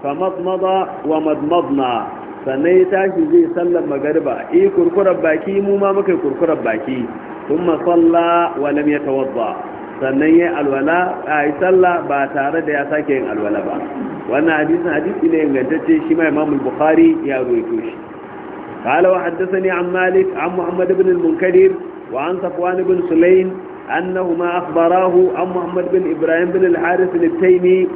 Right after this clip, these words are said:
عن ربيعة بن عبد الرحمن بن الهذيل أنه تعشى مع عمر بن الخطاب رضي الله عنه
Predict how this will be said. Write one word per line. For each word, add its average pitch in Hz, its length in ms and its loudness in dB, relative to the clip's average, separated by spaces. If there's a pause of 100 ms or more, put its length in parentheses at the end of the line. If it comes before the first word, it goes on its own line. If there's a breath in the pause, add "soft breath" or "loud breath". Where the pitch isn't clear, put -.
(320)
عن 151 140 0
ربيعة 180 560 0
بن 180 160 0
عبد 165 200 -2
الرحمن 160 400 -2
بن 180 240 2
الهذيل 175 600 4 (640)
أنه 180 260 -2 (220)
تعشى 180 600 2 (680)
مع 175 140 0 (180)
عمر 170 260 0
بن 185 180 2
الخطاب 175 600 2
رضي 175 360 2
الله 170 360 4
عنه 185 240 0